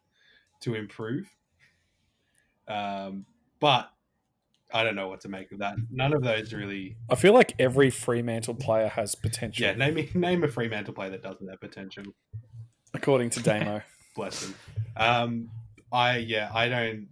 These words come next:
Speaker 1: particularly love any of those options. I think Jake Bowie is gonna be in and out of the Melbourne side, and it probably only served really to give James Jordan a bit of a rest, um, who's, he's been having a pretty solid year.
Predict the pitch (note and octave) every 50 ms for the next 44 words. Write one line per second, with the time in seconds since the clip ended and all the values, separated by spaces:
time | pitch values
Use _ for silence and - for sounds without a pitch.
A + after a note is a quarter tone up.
0 | - - A#2+ A2 - - A2 A2 A2+ A2 G#2+ G#2 G#2 G2+ G2+ G#2 G2+ G2+ G#2 G#2
1 | G2+ G#2 G#2 G2+ G2 A2 G2+ - - - A#2 G#2+ G#2 G#2 G2 - - A2 G#2+ G2+
2 | - A2+ G#2+ G#2+ G#2 G#2 G#2 A2 A2 - - - - - - A2+ A2+ A2+ _ -
3 | G#2+ G#2+ G#2 G#2 G#2+ G#2 G2+ G2+ G2+ G2+ G2+ G#2 G#2 G2+ _ _ _ _ _ -
4 | A2+ A2+ _ - A#2+ A2+ A2+ A2 G2+ G2+ - - - - _ _ _ _ _ _
5 | _ - B2 A#2+ A#2 A#2 G#2+ A#2+ A2+ A2+ A#2 A#2 A#2 A2+ A2+ A2+ A2+ A2+ A2+ A2+
6 | A#2 A#2 A2+ A2+ A#2 A2+ A#2 A#2 A#2 - A#2 A2+ A#2 A#2 A2+ A2 G#2+ G#2 G2+ G2+
7 | - A#2+ A2+ A2 A2+ A2 G#2+ G#2 G2+ G#2 G#2 G2+ _ - A2 A2 G#2+ G#2+ G#2 G2+
8 | G2 - - G#2+ G#2 G#2 G#2 G2+ G#2 G#2 G#2 G#2 G2 G2 G2 - G2 F#2+ - G2+
9 | G2+ G2+ G2+ - - G#2 G2+ G2+ G#2 G#2+ G#2 G2+ A2 A2 - A2+ A#2 A#2+ C3 C#3
10 | - - - - - - _ _ _ _ _ _ _ _ _ _ _ _ _ A#2
11 | - _ _ - G#2+ G#2 G#2 G2+ G2+ G2+ G2+ G2+ - _ _ A#2+ A2 G#2 G2 -
12 | G2+ G#2+ G#2+ G2+ - G#2+ G2 G2+ G#2 G2+ G#2+ G#2 - - A2+ G#2 G2+ F#2+ - A2+
13 | G#2+ G#2 G#2 G#2 G2 G2+ G#2 G#2 G#2 G#2+ G#2+